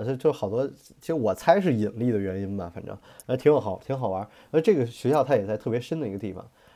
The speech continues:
然后这个学校所有的这个校长，然后是教授的任免，都由学生的表决来自治。然后他们呢，会有好多这种放牧的行为啊什么的。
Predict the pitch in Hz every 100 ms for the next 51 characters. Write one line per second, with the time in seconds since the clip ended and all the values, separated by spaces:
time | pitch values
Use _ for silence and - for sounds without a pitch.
0 | - 143 220 175 156 156 - - 139 131
1 | - - 104 98 - - _ - - 143
2 | 110 - - - _ 110 107 101 98 175
3 | 123 - 170 104 110 110 98 - - -
4 | _ _ 175 170 165 - 127 160 170 117
5 | 101 90 101 107 131 92 98 - - 131
6 | - - - _ _ _ _ 113 123 -
7 | 175 175 139 123 127 139 98 - 127 127
8 | 101 - 156 127 160 135 101 - 95 98
9 | 101 101 95 90 - -